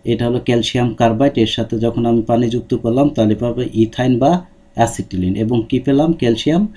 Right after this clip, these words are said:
হাইড্রোক্সাইড। শিক্ষার্থী বন্ধুরা, এই প্রস্তুত প্রণালীটা তোমরা তোমাদের নোট খাতায়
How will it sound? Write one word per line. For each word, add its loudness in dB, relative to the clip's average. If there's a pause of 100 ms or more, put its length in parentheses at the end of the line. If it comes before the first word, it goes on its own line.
(280)
হাইড্রোক্সাইড। -4 (480)
শিক্ষার্থী 2
বন্ধুরা, 6
এই 2
প্রস্তুত 0
প্রণালীটা 0
তোমরা 0
তোমাদের -2
নোট 0
খাতায় -2